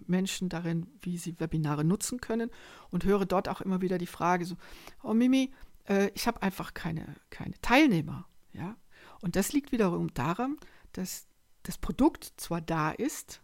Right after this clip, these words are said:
dass sie sagen, „Okay, ich mache ein Webinar, ich hab das auch richtig gelernt jetzt“, aber das Marketing vergessen. Also weder YouTube machen, noch einen Blog betreiben, noch Facebook, noch Google und Twitter,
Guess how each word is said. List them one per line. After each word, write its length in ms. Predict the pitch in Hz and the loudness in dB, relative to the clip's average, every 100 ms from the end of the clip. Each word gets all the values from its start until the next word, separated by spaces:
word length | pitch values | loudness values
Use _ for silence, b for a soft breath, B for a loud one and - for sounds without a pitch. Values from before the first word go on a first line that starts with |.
| - | -20
dass 180 | 196 - | -16 -8
sie 60 | |
sagen, 200 | 175 165 | -6 -6
„Okay, 400 | - - 196 262 - | -6 0 0 0 -4
ich 200 | - - | -18 -16
mache 340 | - 160 - | -10 -8 -8
ein 220 | - 147 143 | -8 -4 -2
Webinar, 460 | 156 196 214 226 | 2 2 2 0
ich 100 | 240 | -2
hab 100 | - | -8
das 140 | 151 - | -10 -10
auch 140 | - | -8
richtig 320 | 165 - - | -8 -10 -10
gelernt 420 | 151 156 160 180 | -6 -2 0 -2
jetzt“, 200 | 226 254 B B B B - | -4 -6 B B B B -8
aber 200 | 170 165 | -4 -4
das 160 | 185 | -2
Marketing 540 | - 160 202 226 - 170 | 2 2 2 0 -2 -4
vergessen. 520 | - 160 - - - | -4 -10 -10 -12 -14
Also 160 | 156 - b b - | -14 -16 b b -4
weder 180 | 180 180 | 0 0
YouTube 600 | 175 196 220 - 196 190 | 0 0 -2 -6 -6 -2
machen, 440 | 190 180 185 185 B B - | 0 0 -2 -2 B B -4
noch 160 | 175 - | -2 -2
einen 100 | 160 | 0
Blog 340 | 175 170 - | 0 0 -4
betreiben, 600 | - - - 165 165 170 170 B B - | -8 -8 -2 0 2 0 -4 B B -6
noch 200 | 160 - | -4 0
Facebook, 680 | - 190 - - 165 - - | 4 4 4 -4 -6 -6 -12
noch 200 | - - | -14 -4
Google 380 | 190 175 180 185 | -2 0 -2 -4
und 140 | 190 | -6
Twitter, 380 | - 170 175 | -6 -4 -2